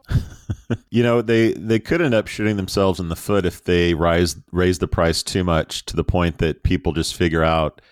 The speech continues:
Speaker 2: how to source the web and cross-section it with the data and the resume or somehow. Like, that seems like an opportunity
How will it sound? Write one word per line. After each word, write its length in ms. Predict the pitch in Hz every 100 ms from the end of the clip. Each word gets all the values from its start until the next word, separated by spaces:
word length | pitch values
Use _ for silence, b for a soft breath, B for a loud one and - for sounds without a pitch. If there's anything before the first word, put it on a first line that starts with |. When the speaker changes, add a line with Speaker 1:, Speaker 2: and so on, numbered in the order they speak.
| b b b
Speaker 2:
how 160 | - 90
to 80 | 80
source 400 | - - 85 -
the 160 | -
web 460 | 78 73 76 95 113 - _ _ _ _ -
and 320 | 82 78 76
cross-section 960 | - 90 85 82 - - 82 - 92
it 120 | 85
with 360 | 82 76 - _
the 140 | - 78
data 400 | 67 71 85 85
and 100 | 76
the 80 | 76
resume 520 | 73 85 107 101 107
or 100 | 107
somehow. 540 | - 107 107 110 107
Like, 320 | 107 87 78
that 200 | 101 90
seems 280 | - 95 85
like 240 | 85 78 82
an 60 |
opportunity 840 | 76 76 76 - 78 78 73 71